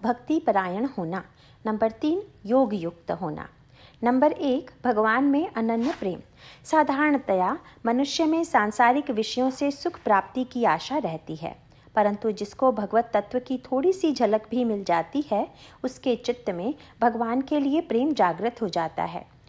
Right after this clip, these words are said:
जिस व्यक्ति को सब सुखों की प्राप्ति के लिए भगवान से ही आशा लगी रहती है और उसमें वह संसार की किसी वस्तु की भागीदारी सहन नहीं कर सकता है,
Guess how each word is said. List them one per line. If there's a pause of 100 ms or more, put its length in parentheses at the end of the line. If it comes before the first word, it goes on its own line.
(160)
जिस
व्यक्ति
को
सब
सुखों
की
प्राप्ति
के
लिए (320)
भगवान
से
ही
आशा
लगी
रहती
है (340)
और
उसमें
वह
संसार
की
किसी
वस्तु
की
भागीदारी
सहन
नहीं
कर
सकता
है,